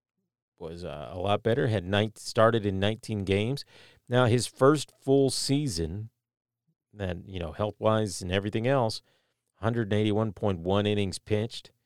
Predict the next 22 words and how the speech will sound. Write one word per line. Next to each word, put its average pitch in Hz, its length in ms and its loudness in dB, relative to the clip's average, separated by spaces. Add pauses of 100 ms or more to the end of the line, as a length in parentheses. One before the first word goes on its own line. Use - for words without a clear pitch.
(560)
Had 87 140 -6 (300)
started 123 580 4
thirty 120 240 6
games, 113 420 0
went 95 160 -2
seventeen 113 560 -2
and 95 100 -4
seven 110 360 -2
with 101 140 -8
a - 40 -12
three 104 240 -4
point 98 260 -4
three 98 280 -2
eight 95 200 2
E 104 200 -2
R 92 200 4
A. 104 280 2 (1500)
I 123 100 -4
mean, 123 180 0 (180)
it 135 160 2
was 123 300 0
just, - 880 2